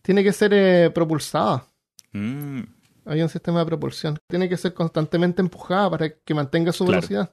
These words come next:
Speaker 2: Ok.
Speaker 1: Si no, se cae. Eh, Newton continúa explicando que si la velocidad del proyectil fuera mayor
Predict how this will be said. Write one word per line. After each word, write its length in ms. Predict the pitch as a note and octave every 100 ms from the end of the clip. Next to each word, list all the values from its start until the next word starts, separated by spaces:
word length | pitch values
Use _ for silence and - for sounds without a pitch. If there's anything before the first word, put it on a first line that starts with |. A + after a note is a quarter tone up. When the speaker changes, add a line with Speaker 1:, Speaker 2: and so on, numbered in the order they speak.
| -
Speaker 2:
Ok. 220 | G2 G2+ A#2 -
Speaker 1:
Si 100 | E3+
no, 80 |
se 140 | F3 E3+
cae. 280 | E3 D#3 - _ _ _ _ _ _ _ _ _ _ _ _ _ _ _ -
Eh, 160 | F3+ F#3
Newton 380 | F#3+ G#3+ A#3
continúa 420 | A3+ G#3 F#3+ F#3 G3+
explicando 520 | G3+ G#3+ G3 F3+ F#3
que 300 | F3 F3+ E3+
si 120 | -
la 120 | E3
velocidad 420 | D#3 D3+ - E3 F3
del 140 | F#3
proyectil 560 | F#3+ F#3 F3+ - D#3+ C3+
fuera 280 | - D#3+
mayor 420 | D3+ D3 D3 F3